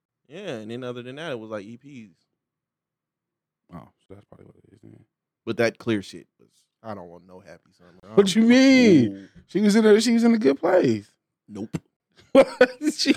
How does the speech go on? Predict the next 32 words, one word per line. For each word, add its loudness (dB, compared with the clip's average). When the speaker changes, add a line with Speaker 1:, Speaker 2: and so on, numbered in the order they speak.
Speaker 1:
I 0
don't -2
want -10
Summer -6
in -14
no -4
happy -6
relationship. -18
Speaker 2:
That's -4
literally 2
the 0
only 4
summer 0
project 0
I 2
listened 0
to, -4
and -2
I -2
was -6
like, -6
uh, 2
Speaker 1:
That's 2
Speaker 2:
I -12
don't, 0
Speaker 1:
crazy. 2
Speaker 2:
I -20
don't -4
Speaker 1:
That's 2
Speaker 2:
see 4
it. 6
Speaker 1:
why. 4